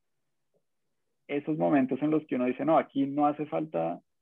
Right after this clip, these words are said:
nada", o sea, la solución está clarísima, liberan un montón de tiempo para que uno sí encuentre problemas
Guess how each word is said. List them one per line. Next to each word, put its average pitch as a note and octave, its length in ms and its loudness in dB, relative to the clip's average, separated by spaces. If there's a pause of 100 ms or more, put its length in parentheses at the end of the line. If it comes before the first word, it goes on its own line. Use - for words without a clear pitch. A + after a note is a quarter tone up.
(280)
nada", F3+ 440 0
o - 100 -10
sea, D3+ 120 2
la B2+ 160 0
solución C3 460 -4
está C3+ 240 -4
clarísima, D3+ 560 0 (680)
liberan C3+ 500 6
un D3+ 100 2
montón D3+ 340 0
de D#3 80 0
tiempo D#3+ 340 -4
para D3+ 200 0
que A#2+ 160 0
uno C3 340 2
sí D3+ 280 0 (120)
encuentre C#3+ 520 -4
problemas C3 480 -2